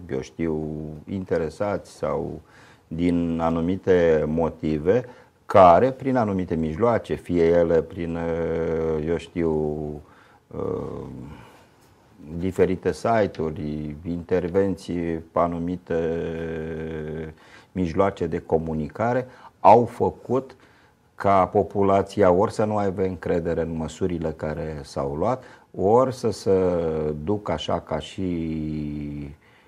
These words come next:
uh, idee că virusul, virusul n-ar exista și este doar o joacă, să spunem, să nu spunem altceva, a autorităților. Dar,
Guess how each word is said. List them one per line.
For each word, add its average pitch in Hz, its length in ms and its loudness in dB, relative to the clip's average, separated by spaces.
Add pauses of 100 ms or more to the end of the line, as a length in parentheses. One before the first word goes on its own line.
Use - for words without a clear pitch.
(260)
uh, 73 640 -4
idee 85 760 2 (300)
că 117 420 4 (100)
virusul, 104 720 0
virusul 95 540 0
n-ar 98 200 0
exista 95 540 -4
și 117 200 -8
este 107 340 -6
doar 101 380 0 (1400)
o 92 340 4
joacă, 95 400 0
să - 160 -8
spunem, 82 380 -6
să 80 120 -8
nu 82 140 -8
spunem 85 320 -6
altceva, 78 540 -2
a 78 760 -6 (180)
autorităților. 76 1080 -6 (560)
Dar, 87 460 6